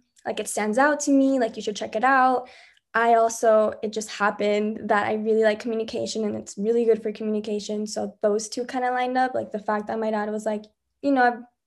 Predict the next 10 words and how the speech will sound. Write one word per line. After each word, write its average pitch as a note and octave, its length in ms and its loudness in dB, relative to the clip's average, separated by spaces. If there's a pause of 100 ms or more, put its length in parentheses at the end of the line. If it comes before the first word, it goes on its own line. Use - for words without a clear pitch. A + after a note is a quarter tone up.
(140)
heard B3+ 280 0
good B3+ 160 2
things A3+ 200 0
about A3 220 0
this A3+ 180 -6
uni." G#3+ 440 -2 (340)
And A#3+ 100 4
then A#3 100 6
also, G#3 380 4
like, - 360 2